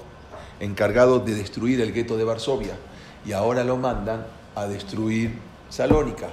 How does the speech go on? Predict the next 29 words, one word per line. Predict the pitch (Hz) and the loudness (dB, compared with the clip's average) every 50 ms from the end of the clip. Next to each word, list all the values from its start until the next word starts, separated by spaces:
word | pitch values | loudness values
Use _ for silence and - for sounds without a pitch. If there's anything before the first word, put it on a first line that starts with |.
| - - | -12 -12
O | - | -8
sea, | - 92 | -8 -6
él | - - 113 123 131 139 | -4 0 0 0 2 2
era | 139 135 139 139 | 2 4 4 4
el, | 139 139 | 4 4
entonces | 139 135 131 - 101 98 120 110 117 113 113 110 | 2 0 0 -2 -4 -6 -4 -4 -4 -6 -4 -4
de | 117 113 | -2 -2
repente | 117 113 120 127 120 120 135 | -2 -2 -2 -2 -2 0 0
lo | 123 107 | 0 0
ven | 101 117 120 | 0 -2 -2
caminando. | 110 123 120 123 123 123 113 107 | -2 -4 -4 -2 -2 -2 -4 -2
Ya | 107 113 110 | -2 0 2
había | 117 131 127 | 4 4 4
destruido | 120 110 - - 110 113 123 127 | 4 2 0 0 0 2 4 4
Varsovia | 131 127 127 135 127 127 127 123 - | 4 4 4 2 4 4 4 4 4
y | 120 120 | 4 4
ahora | 117 117 123 131 | 4 4 4 2
estaba | - - - 113 104 | 4 4 4 4 4
por | - 95 95 | 2 0 -2
ahí. | 90 87 80 - - - - - - - - - - | -2 -2 -6 -8 -12 -14 -14 -14 -14 -14 -16 0 10
Era | - 196 214 208 | 12 12 12 12
especialista | 196 - - - 190 170 - 190 196 185 190 208 262 285 277 277 - 285 294 277 - - | 12 10 10 10 10 10 10 10 12 12 12 12 12 12 12 12 12 12 10 10 8 4
en | 151 156 | 2 2
la | 156 143 | 2 2
destrucción | 139 135 - - 127 135 127 - - 156 196 202 185 | 2 0 -2 -2 -4 -4 -2 -2 0 0 0 0 2
de | 151 143 | 0 0
ciudades | - - 131 127 139 151 160 160 147 117 | 0 0 2 4 4 4 4 2 0 -2
y | 107 | -4
comunidades. | 117 107 101 101 98 98 95 - - - 98 - - - - | -6 -6 -6 -6 -6 -4 -4 -4 -4 -6 -6 -8 -8 -10 -10